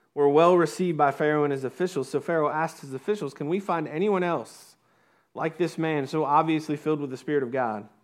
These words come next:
Then Pharaoh said to Joseph, "Since God has revealed the meaning of the dreams to you, clearly no one else is as intelligent or wise as you are.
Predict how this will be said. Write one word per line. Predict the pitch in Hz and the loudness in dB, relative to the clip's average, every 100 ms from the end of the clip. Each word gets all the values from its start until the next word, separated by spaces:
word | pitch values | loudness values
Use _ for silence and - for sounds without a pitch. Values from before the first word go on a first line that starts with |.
| _ _ _ _ _ _ - | _ _ _ _ _ _ -8
Then | 151 | -6
Pharaoh | 160 180 175 | 0 2 2
said | 175 160 | 2 -2
to | 139 | -2
Joseph, | 143 160 156 131 | 2 2 2 -6
"Since | - 135 | -6 -6
God | 165 165 180 | 0 2 2
has | 156 | 0
revealed | 147 160 160 | -2 -2 -2
the | 147 | -2
meaning | 156 165 | -2 -2
of | 151 | -2
the | 135 | -4
dreams | 131 156 175 175 | -6 -2 -4 -4
to | 131 | -6
you, | 120 131 - - _ | -4 -4 -8 -20 _
clearly | - 202 208 185 | 4 6 6 6
no | 180 | 4
one | 170 | 4
else | 170 156 - | 2 2 0
is | 147 | -2
as | 147 139 | 0 -2
intelligent | 131 147 160 156 160 143 | -6 -2 0 0 -2 -4
or | 131 | -4
wise | 123 131 139 135 135 _ _ | -2 0 0 0 -4 _ _
as | - 110 | -12 -6
you | 151 151 | -2 0
are. | 110 107 104 | -2 -6 -12